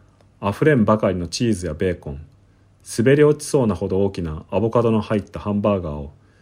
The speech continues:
征服するようにかぶりつくようになって以来、要するに、マックはもう卒業してしまったのだった。店内には、休日の午後でもパソコンを開いて仕事をしたり、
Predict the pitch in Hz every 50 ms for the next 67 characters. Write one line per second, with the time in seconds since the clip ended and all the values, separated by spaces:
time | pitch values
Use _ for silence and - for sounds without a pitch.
0 | _ _ _ - - - 143 147 151 151 - - 147 - - 139 139 139 127 107
1 | 87 80 - - 113 107 113 120 117 - - - 107 87 80 78 85 92 92 -
2 | - 85 80 76 73 71 71 - _ _ _ _ _ _ _ _ _ _ _ _
3 | _ _ _ _ - 107 110 110 - - 117 95 80 76 80 - - _ _ _
4 | _ _ _ 98 98 120 131 - - 98 80 76 82 90 82 73 - - - -
5 | 101 90 - - 131 127 127 123 - - - - 110 107 107 - - 87 73 69
6 | - - - _ - - - _ _ _ _ _ _ _ _ _ _ _ _ _
7 | _ _ _ _ _ _ _ _ _ _ _ _ _ _ _ _ _ _ _ _
8 | _ _ - 143 143 139 123 104 98 92 87 82 80 85 95 - _ _ _ _
9 | _ _ _ - - 143 143 143 139 139 - 135 120 131 127 117 98 87 78 76
10 | 78 - - _ _ _ _ _ _ - - 104 - 131 139 147 143 143 135 143
11 | 139 131 123 110 98 87 - - 110 117 113 - 117 113 107 - - 113 90 82
12 | 80 -